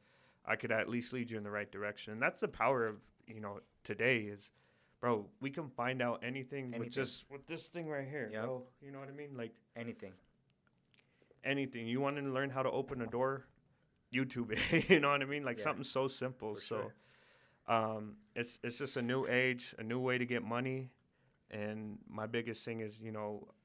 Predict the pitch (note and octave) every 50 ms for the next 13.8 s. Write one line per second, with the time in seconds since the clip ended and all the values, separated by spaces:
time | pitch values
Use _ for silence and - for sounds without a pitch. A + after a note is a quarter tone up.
0 | _ - A2+ A2 G#2+ - - B2 B2 - A2+ A2 G#2+ G2+ - - G#2+ A2 G#2+ G#2+
1 | G#2+ A2+ A#2 - - - A#2 A#2 A#2+ A#2 G#2+ G#2+ A2 G#2 G#2 - A#2 G#2 G#2+ A2+
2 | A#2 A#2+ A2+ G#2 - _ - - _ _ _ _ - - A2+ A2+ A2 A2 G#2+ G#2
3 | G2+ G#2+ A#2 A#2 G#2+ - A2+ A#2+ A#2 A#2+ - A2 G#2+ G#2 G#2 - - - - B2+
4 | B2 A#2+ A#2 A#2+ C3 - - - _ _ - A2 A2 G#2+ G#2+ B2+ C#3 C3+ B2+ -
5 | A2 G#2 G#2+ - - - - C#3 B2 G2+ - - - - A#2+ A#2 A2 A#2 C3 D3
6 | C#3+ _ _ _ _ _ _ _ _ _ _ _ - - - - G#2+ G#2 - -
7 | - G2+ G#2+ A#2 A2 G#2+ - _ _ _ _ _ - - - - A#2+ A#2 A2 A2+
8 | A2+ A2+ A#2 A#2+ A#2+ A#2+ A#2+ A#2 A2+ A#2 A2+ A#2 A2 - - - - B2 A2+ A2
9 | - A2+ A2+ A2+ A2 A#2 A#2+ B2 C#3+ D#3 C#3 C3 C3 B2 A#2 C3+ E3 B2 B2 C#3
10 | C#3+ A#2+ A2+ - A#2+ A#2+ B2 A#2+ - - B2+ B2 A#2+ B2 B2 A#2+ A#2+ - - -
11 | C3+ B2+ C#3+ D3+ C#3+ B2 B2+ B2 A#2+ B2+ D#3 E3+ C3+ A2 A2+ A2+ A#2 A2+ - -
12 | - _ _ D#2 G2 G#2+ - - A#2+ A#2+ - C3+ C#3 C3+ - B2 A2+ A2 G2 G2
13 | G#2 G2+ G#2 G#2 G#2 G2+ - - - A#2+ B2 A#2+ - A2+ G2